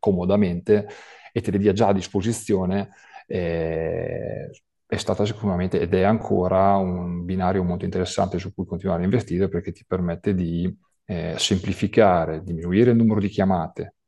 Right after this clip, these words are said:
diminuire il tempo con cui il cliente, eh, ha le informazioni di cui necessita, quindi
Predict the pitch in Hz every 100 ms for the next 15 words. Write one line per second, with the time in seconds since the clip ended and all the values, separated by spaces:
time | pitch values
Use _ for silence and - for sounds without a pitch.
0 | _ - 101 90 92 120 117 - 104 110
1 | 110 120 117 117 - - 90 - 104 92
2 | 90 85 87 - 85 92 104 101 107 107
3 | 107 104 95 - 90 92 92 95 90 85
4 | 92 90 95 95 87 80 95 - 87 85
5 | - 92 85 85